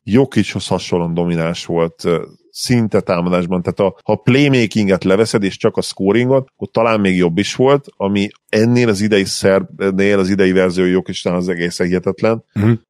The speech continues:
Speaker 1: Fegyvertény, hogy talán még szkórerként jobb is volt, és ugye mellett ez a védekezés, és, és mivel S-, ö, Steph is azért hagyott ki mérkőzéseket, még ha nem is annyit, mint Embiid, így nálam egy paraszt hajszállal befért a,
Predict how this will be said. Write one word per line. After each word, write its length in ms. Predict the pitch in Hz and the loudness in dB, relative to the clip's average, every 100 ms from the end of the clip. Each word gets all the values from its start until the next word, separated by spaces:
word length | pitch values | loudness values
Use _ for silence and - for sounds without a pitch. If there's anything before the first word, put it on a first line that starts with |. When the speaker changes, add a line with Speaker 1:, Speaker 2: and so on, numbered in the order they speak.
| - - | -10 -2
Speaker 1:
Fegyvertény, 640 | 98 92 104 - 120 113 | 0 2 0 0 -2 0
hogy 140 | 104 | -2
talán 240 | - 92 87 | 0 0 0
még 140 | 87 | -4
szkórerként 600 | - - 90 90 - 85 | -6 -2 0 0 -2 -2
jobb 140 | 104 123 | 0 0
is 140 | - | 0
volt, 240 | 143 135 | 0 0
és 140 | - 120 | -2 -2
ugye 140 | 117 | 2
mellett 320 | 107 98 95 | 2 2 0
ez 120 | 101 92 | -2 2
a 60 | |
védekezés, 600 | 95 95 - 95 98 - | 2 2 0 -2 -2 0
és, 280 | 98 95 - - | -2 -2 -8 -6
és 160 | 117 | -4
mivel 320 | 135 143 143 143 | 0 2 4 2
S-, 300 | - - - | 0 -8 0
ö, 160 | 135 131 | 2 2
Steph 480 | - - 156 160 175 | -2 0 0 2 -2
is 180 | 143 151 | -2 -2
azért 280 | 139 131 | 0 0
hagyott 400 | 117 120 113 107 | 2 0 2 0
ki 120 | - 113 | -4 -4
mérkőzéseket, 960 | 104 101 98 101 92 92 101 98 87 | -2 -2 -2 -2 -2 -6 -6 -6 -4
még 160 | 98 95 | -6 -2
ha 100 | 98 | -2
nem 140 | 104 | -2
is 160 | 107 - | -2 -2
annyit, 280 | 98 92 | -2 -4
mint 180 | 95 92 | -8 -4
Embiid, 360 | 101 110 113 104 _ _ | -2 0 0 -2 _ _
így 280 | 107 104 101 | -2 0 0
nálam 420 | 113 127 131 117 | 0 2 2 2
egy 140 | 107 - | 0 -2
paraszt 400 | - 101 92 - | 0 0 0 0
hajszállal 640 | 95 87 - 90 90 90 | 0 0 0 0 0 -2
befért 540 | 87 90 92 87 - | -4 -6 -6 -6 -6
a, 180 | 87 | -4